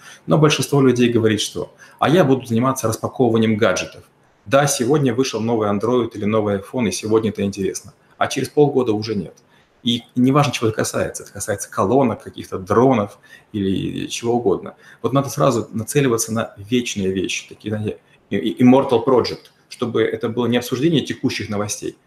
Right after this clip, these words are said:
Вы прочли газету, я прочел газету, и мы обсуждаем. И сегодня это интересно. Надо делать так, чтобы это было направлено вдаль. Например, мы показываем все варианты классических причесок. Или мы рассказываем о принципах фотографирования. Или мы говорим о том, как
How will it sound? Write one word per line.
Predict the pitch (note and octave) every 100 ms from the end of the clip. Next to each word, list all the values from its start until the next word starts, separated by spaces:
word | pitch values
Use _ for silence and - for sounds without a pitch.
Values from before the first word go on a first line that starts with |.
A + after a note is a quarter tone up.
| _ _
Вы | A2+ E3
прочли | D3+ C3+ B2+
газету, | A#2+ A2+ G#2+ G#2+ -
я | G2+
прочел | B2+ A#2+ -
газету, | A2 G2 A2 G2+
и | -
мы | A2
обсуждаем. | G#2+ - G2+ F2+ -
И | -
сегодня | - A#2 C3 A2
это | G#2
интересно. | G#2 G2+ G2+ F#2 - _ _ _ _ -
Надо | A#2
делать | A2 A#2+ A#2+
так, | D#3 D3+
чтобы | - A2 G#2
это | - -
было | G#2+ A2+
направлено | A2+ - A#2 A2 A2
вдаль. | G#2 G#2 E2+ - - _ -
Например, | A2+ - A#2+ F#2+
мы | G2
показываем | A#2 - C#3 B2+ A#2
все | A2+ - B2
варианты | A#2+ A2 A2 A2 G#2
классических | - G2+ - - G2 - -
причесок. | - - E2 - - _ - -
Или | A2
мы | A#2 A#2+
рассказываем | A#2+ - A#2+ B2 A2+
о |
принципах | A2+ A#2 B2+ - B2 - _ _ _
фотографирования. | - - B2 A#2+ A2 G#2 F2+ E2 E2
Или | - A2
мы | A#2
говорим | A2 A2+ A#2+
о | A2
том, | C3 B2
как | A2 -